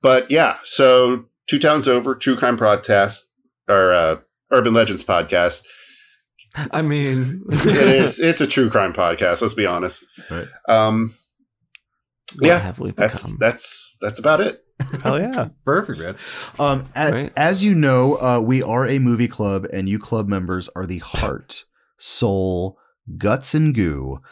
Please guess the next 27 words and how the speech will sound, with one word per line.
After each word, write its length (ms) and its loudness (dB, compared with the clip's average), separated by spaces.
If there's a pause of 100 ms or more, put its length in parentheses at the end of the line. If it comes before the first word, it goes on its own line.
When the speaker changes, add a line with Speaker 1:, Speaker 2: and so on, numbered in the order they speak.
(380)
Speaker 3:
Uh, 380 -2
so 220 -4
don't 220 -2
forget 200 -4
to 100 -6
jump 220 -2
into 160 -2
our 80 -2
Discord, 560 -4 (140)
the 80 -2
best 220 -2
place 200 -2
to 80 -4
continue 420 -2
this 140 -6
conversation 640 -2
with 140 -2
us, 180 -2
as 240 -4
well 240 -2
as 240 -6
other 240 -4
fans 420 -4
and 300 -6
past 420 -8
guests. 600 -6 (500)
Uh, 360 -2